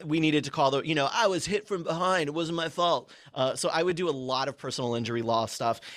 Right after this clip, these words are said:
And then I would start to do the, after I got that, the, after I got some improv under me, I started doing more interesting, like, national commercials and things like that. So then I was doing, like, you know,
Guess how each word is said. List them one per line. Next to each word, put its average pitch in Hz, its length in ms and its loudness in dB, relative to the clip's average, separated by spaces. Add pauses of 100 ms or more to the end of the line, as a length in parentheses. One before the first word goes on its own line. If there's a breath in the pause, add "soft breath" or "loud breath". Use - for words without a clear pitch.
And 143 140 2
then 160 100 4
I 180 80 4
would 180 160 2
start 151 280 0
to 147 100 -4
do 127 460 0 (380)
the, 120 600 2
after 185 340 -2
I 156 60 6
got 135 300 2
that, 117 320 0 (960)
the, 120 400 -2
after 160 200 0
I 156 40 2
got 139 200 2
some 131 200 -2 (140)
improv 147 580 2
under 127 280 -2
me, 110 320 -6 (400 loud breath)
I 143 140 4
started 147 440 4
doing 135 300 4
more 131 200 4
interesting, 127 560 -2
like, 117 200 0
national 117 480 -2
commercials 110 560 -4
and 107 100 -4
things 113 220 -4
like 107 160 -4
that. 104 240 -4
So 131 100 0
then 123 140 2
I 120 40 2
was 113 140 -2
doing, 113 260 -4
like, 110 280 -4 (180 loud breath)
you 127 80 -4
know, 98 220 -4